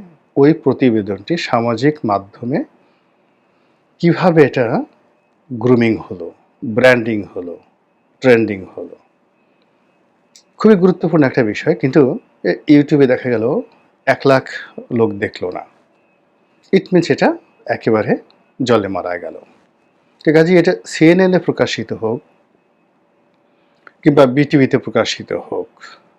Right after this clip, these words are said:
কিংবা আল জাজিরাতে প্রকাশিত হোক কিংবা এনটিভিতে প্রকাশিত হোক, এটা কোনো সমস্যা নয়। সমস্যা হলো যে, যে কোনো একটা নিউজ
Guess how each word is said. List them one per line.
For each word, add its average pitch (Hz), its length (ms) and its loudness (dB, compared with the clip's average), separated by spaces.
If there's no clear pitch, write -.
কিংবা 135 240 2
আল 131 260 2
জাজিরাতে 151 520 2
প্রকাশিত 123 500 -4
হোক 156 260 -4
কিংবা 107 280 -4
এনটিভিতে 120 520 -2
প্রকাশিত - 600 -10
হোক, 156 220 -2
এটা 127 160 -4
কোনো 120 140 -6
সমস্যা 120 480 -6
নয়। 196 200 0
সমস্যা 185 400 0
হলো 190 180 4
যে, 185 180 2
যে 143 160 4
কোনো 165 200 6
একটা 151 240 2
নিউজ 127 580 0